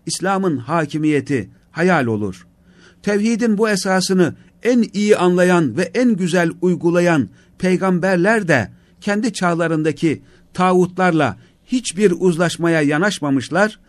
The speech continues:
ve Allah'ın dininden zerre kadar taviz vermemişlerdir. Firavun, Nemrut ve Ebu Cehillerle pazarlığa oturmamışlar. Mutlak otorite olarak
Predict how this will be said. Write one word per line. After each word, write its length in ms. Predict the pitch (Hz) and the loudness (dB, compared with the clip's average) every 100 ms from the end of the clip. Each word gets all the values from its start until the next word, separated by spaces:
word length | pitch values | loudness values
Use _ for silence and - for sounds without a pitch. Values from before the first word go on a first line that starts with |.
| _ _ 165 | _ _ -2
ve 140 | 190 | -2
Allah'ın 520 | 170 180 180 180 220 | 0 0 0 0 0
dininden 580 | 180 165 165 151 160 110 - _ - | 0 2 2 0 0 -2 -8 _ -10
zerre 460 | 127 190 165 226 | -2 0 0 -2
kadar 420 | 175 151 139 - - _ - | -2 0 0 -2 -10 _ -6
taviz 420 | 190 180 151 117 | -2 0 0 -2
vermemişlerdir. 920 | 175 123 113 104 117 104 95 92 - _ _ _ _ _ | -2 -2 -2 -4 -6 -8 -8 -12 -14 _ _ _ _ _
Firavun, 600 | - 220 196 175 147 135 - | -6 -2 0 0 0 -4 -6
Nemrut 440 | 190 185 208 190 | -2 0 2 0
ve 120 | 175 165 | 0 -2
Ebu 260 | 160 170 147 | 0 0 0
Cehillerle 720 | 151 151 156 165 143 113 - _ _ - | -2 -2 0 0 0 -2 -6 _ _ -6
pazarlığa 560 | 220 220 202 190 180 | -2 0 2 2 2
oturmamışlar. 880 | 165 170 180 147 131 113 131 117 - - _ _ _ - | 0 -4 -4 -2 -2 -2 -2 -4 -6 -18 _ _ _ -4
Mutlak 460 | 190 - 247 247 | -2 0 -2 -2
otorite 460 | 180 180 180 175 208 | -6 -2 -2 -2 -2
olarak 460 | 170 156 147 123 | 0 0 0 -2